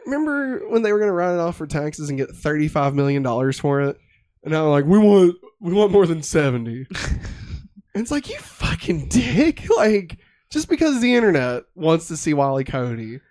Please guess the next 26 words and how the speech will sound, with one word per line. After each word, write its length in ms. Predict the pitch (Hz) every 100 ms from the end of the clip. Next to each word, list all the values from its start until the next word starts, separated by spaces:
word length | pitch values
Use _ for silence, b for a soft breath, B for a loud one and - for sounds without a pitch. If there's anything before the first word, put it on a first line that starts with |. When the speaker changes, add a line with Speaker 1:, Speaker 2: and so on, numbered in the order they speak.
| _ -
Speaker 2:
Yeah. 380 | 247 208 151 151 _ -
Speaker 1:
You 120 | 262
Speaker 2:
You 80 | 247
know 180 | 262
what? 260 | 262 269 285
Speaker 1:
fucking 260 | - 180 127
dick. 500 | - 120 117 - -
God, 340 | - 165 139 277
Speaker 2:
You, 300 | 285 269 254
Speaker 1:
what 180 | 302 311
an 80 | 175
Speaker 2:
you 60 |
Speaker 1:
ass. 380 | 277 277 269 294
Speaker 2:
missed 380 | 269 247 233 -
the 40 | 185
boat 340 | 202 180 170
on 180 | 156 151
this 320 | 143 143 -
one. 260 | 139 135 -
Speaker 1:
He 100 | 330
doesn't, 320 | 381 339 240
David 260 | 339 440 320
Zaslav 460 | 196 165 139 131 127
doesn't 300 | 139 226 143
deserve 400 | 135 131 120 110
it. 160 | -